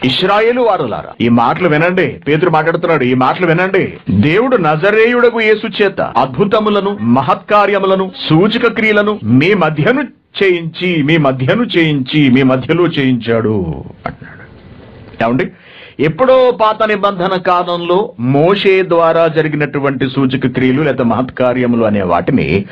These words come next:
కొత్త నిబంధన కాలం వచ్చే నాటికి యేసుక్రీస్తు గారు తిరిగి ప్రారంభించారు అనేది మనకు అర్థమవుతుంది. ఓకేనా? అయితే ఇక్కడ బాగా గమనించండి, బాగా గమనించండి. పాత నిబంధన కాలంలో మోషే చేసినటువంటి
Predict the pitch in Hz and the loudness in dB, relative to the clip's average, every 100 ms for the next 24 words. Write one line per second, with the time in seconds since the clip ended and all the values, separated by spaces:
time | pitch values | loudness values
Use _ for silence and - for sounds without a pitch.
0 | - - - 170 240 254 240 247 233 226 | -8 -2 -2 0 0 0 0 -2 0 -2
1 | 214 196 196 180 175 175 156 147 147 156 | 0 0 0 0 -2 0 0 0 -2 -4
2 | 208 156 151 - 254 240 220 214 185 165 | -2 0 2 0 -2 -2 -2 0 2 2
3 | 170 240 - _ _ - 175 202 277 302 | 2 -2 -10 _ _ 0 2 2 2 0
4 | 233 190 214 233 175 208 170 170 165 160 | 2 2 2 2 0 0 -2 0 2 2
5 | 170 139 87 73 _ _ _ 147 165 240 | 0 -2 -6 -14 _ _ _ -2 0 0
6 | 214 180 160 196 196 156 92 - - _ | -2 -2 -4 -2 -4 -4 -8 -14 -20 _
7 | _ - 135 143 208 - - - - 247 | _ -4 -2 -2 -2 -8 -20 -8 -2 0
8 | 240 151 208 240 165 214 160 170 277 294 | 0 0 -2 -4 -4 0 0 2 2 0
9 | 247 214 202 139 120 98 78 - _ - | 0 -2 -2 -2 -2 -4 -8 -20 _ -4
10 | 135 196 180 135 127 104 95 - 160 226 | -2 0 -2 -6 -8 -8 -10 -2 2 2
11 | 277 247 233 226 208 208 190 185 180 170 | 0 0 0 0 0 -2 0 0 0 0
12 | 165 175 190 143 151 175 175 160 156 143 | 2 2 2 2 2 2 2 2 0 0
13 | 143 131 131 123 127 156 123 | 0 0 2 2 0 0 0